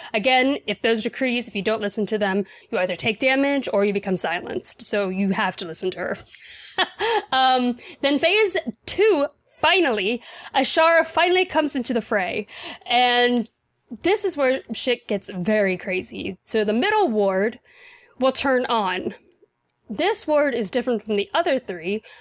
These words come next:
where she wants to power it up, you want to keep it powered down. And these wards, in the lore of this, she,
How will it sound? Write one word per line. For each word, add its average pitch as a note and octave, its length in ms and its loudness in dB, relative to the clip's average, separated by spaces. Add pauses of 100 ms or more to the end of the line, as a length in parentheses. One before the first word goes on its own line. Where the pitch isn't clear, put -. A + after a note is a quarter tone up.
(180)
where A3 560 2
she F4+ 540 0
wants D4 420 0
to - 180 -2
power B3+ 380 2
it A#3+ 120 0
up, E4+ 280 2
you B3 180 2
want D4 200 0
to C4+ 40 0
keep B3 220 -6
it A#3 100 -6
powered F#3+ 400 -2
down. F3+ 480 -4 (520)
And B3 280 2
these F#4+ 260 2
wards, B3+ 420 2
in B3 240 0
the A#3+ 80 2
lore G#3+ 560 2 (180)
of B3+ 240 0
this, C#4 340 2
she, B3 540 0